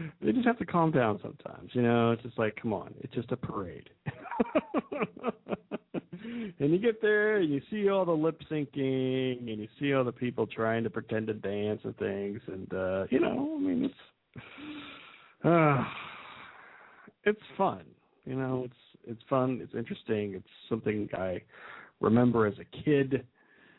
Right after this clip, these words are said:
uh, growing up, and, uh, you know, the, and the whole Thanksgiving day, you know, I <laughs> going to have the turkey and the trimmings and the stuffing and,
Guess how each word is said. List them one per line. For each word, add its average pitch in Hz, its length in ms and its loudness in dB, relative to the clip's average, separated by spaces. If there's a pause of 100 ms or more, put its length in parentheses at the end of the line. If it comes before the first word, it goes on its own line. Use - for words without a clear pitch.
(260)
uh, 101 420 -4
growing 120 500 2
up, 113 280 -2 (100)
and, 104 340 0
uh, 95 300 -2 (1600)
you 170 100 6
know, 139 60 6
the, 127 280 4
and 123 100 4
the 117 80 2
whole 165 360 4
Thanksgiving 127 840 0
day, 95 560 -10
you 95 160 -14
know, 98 260 -8
I 135 180 -10 (800)
<laughs> - 720 -20
going 131 240 4
to 107 80 2
have 156 280 4
the 143 100 0
turkey 139 520 0
and 113 100 -2
the 101 60 -6
trimmings 117 500 -2
and 95 100 -16
the 90 60 -20 (120)
stuffing 104 520 -4
and, 87 180 -18